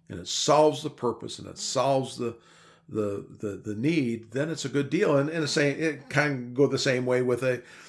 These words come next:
a s-, s-, child that maybe is a, a alcoholic or has drug problems. Same thing. Once it gets in the trust, the child now, though, could get the income, but they can't get the assets. So, you know, if you got a child that's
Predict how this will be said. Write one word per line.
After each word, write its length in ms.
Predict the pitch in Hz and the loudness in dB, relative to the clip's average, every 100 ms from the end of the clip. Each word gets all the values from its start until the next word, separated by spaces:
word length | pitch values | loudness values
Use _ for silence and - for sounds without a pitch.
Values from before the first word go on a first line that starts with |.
| - _ - | -20 _ -2
a 100 | 131 | 0
s-, 240 | - - - | 0 -6 -8
s-, 160 | - | -12
child 380 | - 135 127 139 | 0 4 6 4
that 120 | 135 | 2
maybe 340 | 135 135 139 139 | 0 0 0 0
is 180 | 139 139 | 2 2
a, 280 | 139 139 135 | 2 -2 -6
a 280 | 131 135 135 | -6 -6 -4
alcoholic 640 | 127 139 135 156 151 110 110 | -2 -2 -2 -2 -2 -4 -8
or 200 | 110 104 | -6 -2
has 240 | 123 117 | -4 -4
drug 360 | 110 135 151 117 | 0 0 0 -2
problems. 560 | 117 113 107 98 95 - _ _ _ - | 0 2 0 -8 -10 -18 _ _ _ -12
Same 280 | - 90 90 | -10 -8 -6
thing. 320 | 175 190 143 - - - | -4 -4 -4 -8 -18 -4
Once 240 | 127 139 | -4 0
it 40 | 143 | 0
gets 180 | 143 | 0
in 80 | 147 | 0
the 80 | 151 | 0
trust, 560 | 147 190 180 - - 135 | 2 4 4 0 -8 -6
the 80 | 123 | -4
child 480 | - 151 208 165 | 4 6 6 4
now, 200 | 117 123 | 4 4
though, 120 | 120 113 | 4 2
could 200 | 120 104 | -2 -2
get 160 | 120 | -2
the 160 | 110 147 | 2 4
income, 580 | 285 330 143 113 123 - _ - - - | 6 6 2 2 0 -10 _ -20 -20 -14
but 100 | 117 | -8
they 120 | 123 117 | -4 -2
can't 320 | - 127 113 | 2 2 2
get 160 | 101 - | -6 -6
the 180 | 90 | -4
assets. 520 | 95 104 104 92 71 - | -2 -4 -4 -6 -8 -6
So, 140 | 113 | -4
you 160 | 107 131 | -4 -4
know, 80 | 104 | -4
if 120 | 107 | -4
you 60 | 139 | -2
got 140 | 139 120 | -2 -4
a 20 | |
child 380 | - 120 120 101 | -2 0 0 -2
that's 200 | - | -10